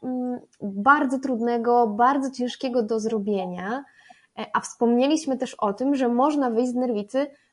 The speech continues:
bez żadnej pomocy, y, farmakologicznej, więc już w ogóle wydaje się to straszne, y, w tym sensie, że, no, ciężko jest sobie uświadomić, że można to zrobić.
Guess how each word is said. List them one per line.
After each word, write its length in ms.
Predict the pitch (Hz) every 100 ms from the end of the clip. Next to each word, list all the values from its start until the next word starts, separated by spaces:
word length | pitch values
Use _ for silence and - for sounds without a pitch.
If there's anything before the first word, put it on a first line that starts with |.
| -
bez 260 | 214 320
żadnej 340 | 277 262 247 302
pomocy, 460 | 285 214 202 -
y, 420 | 262 285 277 254 262
farmakologicznej, 1000 | 254 220 233 233 302 330 370 427 220 202
więc 200 | 220 214
już 320 | 262 262 269
w 40 |
ogóle 340 | 403 320 226 220
wydaje 360 | 214 208 214
się 160 | 233 240
to 280 | 226 226 226 - - - _
straszne, 840 | 311 311 - - 247 254 254 -
y, 380 | - 240 240 226 - - 226
w 80 |
tym 140 | - 262
sensie, 380 | 262 262 262 262
że, 460 | 233 233 240 240 - -
no, 140 | 220
ciężko 420 | 220 320 381 381
jest 220 | 285 285 285
sobie 200 | 254 254
uświadomić, 500 | 254 202 247 277 226
że 80 |
można 360 | 208 220 214 208
to 140 | 214
zrobić. 600 | 214 220 208 - - -